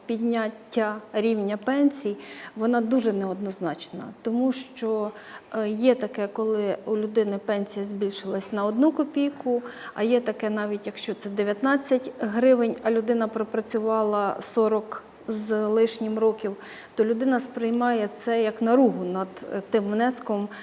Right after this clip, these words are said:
трудовим, який вона зробила за, за своє життя. М, як можна зробити, на вашу думку, так, щоб люди, е, все-таки бачили те, що держава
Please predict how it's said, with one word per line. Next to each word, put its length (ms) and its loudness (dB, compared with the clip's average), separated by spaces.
трудовим, 460 2
який 260 -2
вона 260 -4
зробила 640 0
за, 460 -2
за 180 -6
своє 360 0
життя. 360 -4
М, 440 2
як 240 6
можна 320 6
зробити, 460 2
на 100 0
вашу 240 -2
думку, 460 -4
так, 300 4
щоб 440 0
люди, 380 4
е, 260 4
все-таки 420 -2
бачили 580 2
те, 200 -2
що 200 -6
держава 680 2